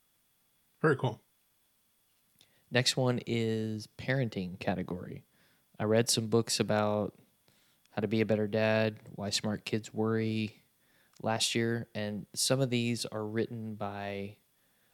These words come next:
Speaker 2: authors whose work was mentioned in those books. So,
Speaker 1: Hmm.
Speaker 2: for example, this first one, The Yes Brain, How to Cultivate Courage, Curiosity,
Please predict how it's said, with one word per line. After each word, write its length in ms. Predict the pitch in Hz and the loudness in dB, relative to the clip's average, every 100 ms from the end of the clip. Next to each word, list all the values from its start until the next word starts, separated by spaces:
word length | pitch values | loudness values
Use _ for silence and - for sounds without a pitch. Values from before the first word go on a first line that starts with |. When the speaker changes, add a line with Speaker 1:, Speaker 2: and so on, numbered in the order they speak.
| - | -8
Speaker 2:
authors 680 | 107 107 - 117 117 - - - | -4 -2 0 0 2 -2 -4 -4
whose 200 | 113 104 | -2 -2
work 340 | 104 107 104 | -2 -2 -2
was 180 | 113 104 | -4 -4
mentioned 440 | 101 101 117 147 151 | -6 -6 -4 0 0
in 120 | 160 | 2
those 180 | 156 156 | 2 2
books. 460 | 160 202 - - - _ _ _ _ - | 2 2 -4 -16 -18 _ _ _ _ 0
So, 80 | 151 | 4
Speaker 1:
Hmm. 60 | |
Speaker 2:
for 140 | 117 113 | 4 4
example, 640 | 107 113 110 104 113 107 | 2 2 2 2 2 2
this 180 | 107 - | 0 -2
first 360 | - 127 123 | 2 2 2
one, 180 | 107 98 | -4 -6
The 100 | 98 | -6
Yes 260 | 101 101 - | -4 -4 -4
Brain, 420 | - 113 117 120 - | -4 -4 -4 -8 -6
How 100 | 113 | -4
to 100 | 104 | -4
Cultivate 580 | - 110 113 110 104 - | -6 -8 -6 -6 -8 -6
Courage, 540 | - 120 117 113 - | 0 2 2 -2 -8
Curiosity, 760 | - 110 107 107 110 110 107 107 | -6 -6 -4 -8 -10 -8 -8 -10